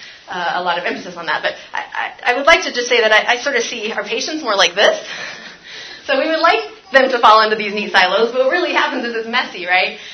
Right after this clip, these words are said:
And, and illnesses don't always fall into one category. Sometimes something will sh-, look like an endocrine problem, and it ends up affecting their heart, or it'll look psychiatric, uh, and end up having another cause, right?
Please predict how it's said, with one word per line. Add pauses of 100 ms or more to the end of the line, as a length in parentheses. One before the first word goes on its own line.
(160)
And,
and
illnesses (220)
don't
always
fall
into
one
category. (260)
Sometimes
something
will
sh-, (140)
look
like
an
endocrine (180)
problem,
and
it
ends
up (500)
affecting
their
heart,
or
it'll
look (480)
psychiatric, (460)
uh,
and
end
up
having
another
cause, (220)
right?